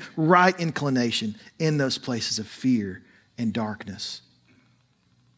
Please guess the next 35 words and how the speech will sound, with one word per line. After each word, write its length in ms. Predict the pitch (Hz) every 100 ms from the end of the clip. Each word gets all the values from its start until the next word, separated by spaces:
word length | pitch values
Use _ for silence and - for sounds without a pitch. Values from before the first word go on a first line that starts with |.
| _ -
But 100 | 170
in 100 | 190
verses 320 | 214 214 214
thirty 280 | 226 214 226
through 160 | 226
thirty-two, 440 | 214 202 202 214 214
we 80 |
see 160 | 202 226
a 40 |
second 380 | 190 214 208 208
response, 680 | 143 - 113 98 - - - - _ _ _ _ _
from 180 | - 208
the 80 | 202
crew 280 | - 226
that 120 | 226 226
presents 360 | 175 196 208
itself 380 | 208 - 185 -
in 160 | 196 202
that 180 | 190 165
darkness. 640 | 185 220 123 113 - - - _ _ _ _ -
The 80 |
sailors 400 | 175 220 226 226
panic, 500 | - - 196 220 131 - - - - - - -
and 80 | 190
they 40 | 196
hatch 260 | 240 -
a 40 | 247
plan 800 | - 220 233 233 226 226 - -
on, 480 | 180 196 190 - - - _ _ -
they 200 | 175 175 -
hatch 360 | - 208 240
a 60 | 254
plan 400 | - 202 190 190
to 120 | 190
escape 560 | 180 - - 185 170